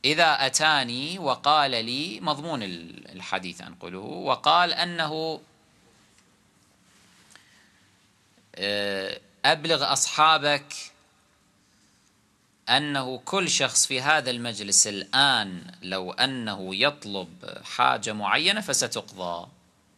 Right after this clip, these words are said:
فماذا تطلبون؟" فكل واحد قال شيء، <coughs> كل واحد قال شيء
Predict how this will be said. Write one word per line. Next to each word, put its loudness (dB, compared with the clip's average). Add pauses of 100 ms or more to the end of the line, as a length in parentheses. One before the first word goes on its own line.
(360)
فماذا 4
تطلبون؟" -8 (120)
فكل -4
واحد 4
قال 6
شيء، 2 (480)
<coughs> 2 (2000)
كل 4
واحد 4
قال 2
شيء -10